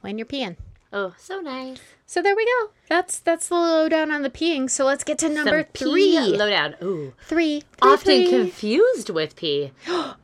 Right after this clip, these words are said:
Speaker 1: Oh.
Speaker 2: Ooh. See how I did that there?
Speaker 1: I like it.
Speaker 2: Yeah.
Speaker 1: Yeah.
Speaker 2: Leaking fluid.
Speaker 1: Oh, so what are we talking here?
Speaker 2: Okay.
Speaker 1: Amniotic fluid?
Speaker 2: Yes.
Speaker 1: Okay,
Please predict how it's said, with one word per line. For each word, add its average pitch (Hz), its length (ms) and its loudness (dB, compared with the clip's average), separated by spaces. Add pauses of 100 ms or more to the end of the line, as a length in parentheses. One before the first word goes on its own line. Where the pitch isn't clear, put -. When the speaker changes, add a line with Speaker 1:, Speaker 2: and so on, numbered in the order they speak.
Speaker 1:
Oh. 190 560 -6
Speaker 2:
Ooh. 165 400 -8
See - 160 -8
how 175 120 -4
I 165 80 -2
did 151 140 -8
that 151 140 -6
there? 185 100 -4
Speaker 1:
I 196 120 2
like 180 280 -4
it. 180 140 -6
Speaker 2:
Yeah. 135 160 -4 (180)
Speaker 1:
Yeah. 190 140 -2
Speaker 2:
Leaking 220 560 -8 (240)
fluid. 143 720 -4
Speaker 1:
Oh, 208 360 -2
so 208 280 -2
what 202 180 -2
are 214 40 -4
we 214 100 -2
talking 202 320 -4
here? 196 140 0
Speaker 2:
Okay. 151 340 0 (440)
Speaker 1:
Amniotic 196 880 -4 (260)
fluid? 349 360 -2 (180)
Speaker 2:
Yes. - 460 -6
Speaker 1:
Okay, 208 320 -6